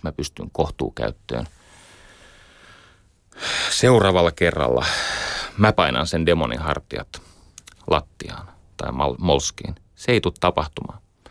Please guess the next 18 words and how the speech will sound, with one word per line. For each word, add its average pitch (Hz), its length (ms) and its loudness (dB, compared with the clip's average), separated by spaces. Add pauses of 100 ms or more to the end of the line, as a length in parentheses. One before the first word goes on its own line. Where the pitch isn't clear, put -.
(140)
Ja - 340 -20
tämän 165 240 4
takia 123 260 4
ihminen 120 380 6
tarvitsee 98 580 4
tämän 90 180 2
kokemuksen 82 680 2
antautumisesta, 76 840 2 (880)
paljastumisesta. 73 960 2 (1300)
Olet 87 400 2
yhtä 127 260 0
sairas 95 360 2
kuin 82 240 -6
salaisuutesi. - 800 -2 (520)
Sit - 200 -2
kun 95 180 2
tunnustaa, 92 600 4
että 85 280 -2